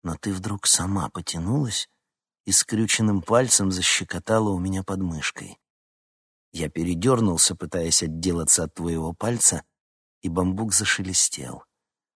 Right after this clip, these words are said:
Ты расхохоталась. Я бросился зажимать тебе рот, и в конце концов нашу бесшумную борьбу прервал звук приближающихся шагов.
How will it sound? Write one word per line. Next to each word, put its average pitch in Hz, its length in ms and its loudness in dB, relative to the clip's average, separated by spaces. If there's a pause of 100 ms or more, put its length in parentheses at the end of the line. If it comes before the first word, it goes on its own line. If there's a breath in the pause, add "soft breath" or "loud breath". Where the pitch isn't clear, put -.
(640)
Ты 113 60 -2
расхохоталась. 107 1040 0 (560)
Я 107 140 2
бросился 104 520 2
зажимать 98 520 0
тебе 95 240 -2
рот, 117 320 -2 (540)
и 104 40 -6
в - 80 -4
конце 107 320 2
концов - 480 2
нашу 107 240 2
бесшумную 104 720 2
борьбу 92 400 -2
прервал 87 520 -2
звук 78 460 -4
приближающихся 80 1000 -2
шагов. - 640 -8